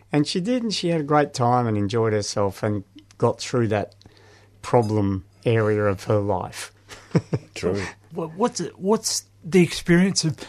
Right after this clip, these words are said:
Speaker 3: being in a f-, film like for people who perhaps haven't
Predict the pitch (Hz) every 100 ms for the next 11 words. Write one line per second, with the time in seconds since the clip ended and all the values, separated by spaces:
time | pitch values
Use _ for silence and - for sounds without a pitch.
0 | - _ - 170 165 147 - - - _
1 | - 180 170 165 151 - - - _ _
2 | _ _ - 165 156 175 - 160 - 175
3 | 170 170 160 - 175 165 160 139 - -
4 | _ _ - 175 170 - - - - -
5 | - 185 196